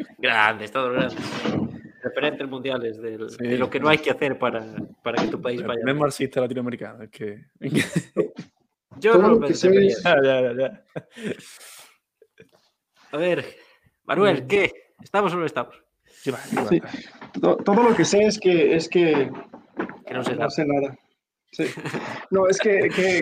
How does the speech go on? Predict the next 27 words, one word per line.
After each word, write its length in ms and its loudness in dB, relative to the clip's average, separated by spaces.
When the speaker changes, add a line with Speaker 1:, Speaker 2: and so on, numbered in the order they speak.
Speaker 3:
que 500 2
la 100 2
economía 440 4
de, 80 2
de, 460 2
de, 240 2
de, 160 -4
de 120 -2
Perú, 380 -8
el 180 0
Perú, 360 0
estaba 260 0
Speaker 1:
Sí. 60 2
Speaker 3:
creciendo 340 -2
muy 280 0
a-, 280 2
aceleradamente 880 2
en 80 -8
los, 500 -18
los 140 -12
dos 160 -14
mil. 240 -12
Speaker 1:
A 40 -8
ver, 180 -6
vamos 300 -8
a 320 -12
Speaker 2:
Martín, 540 -4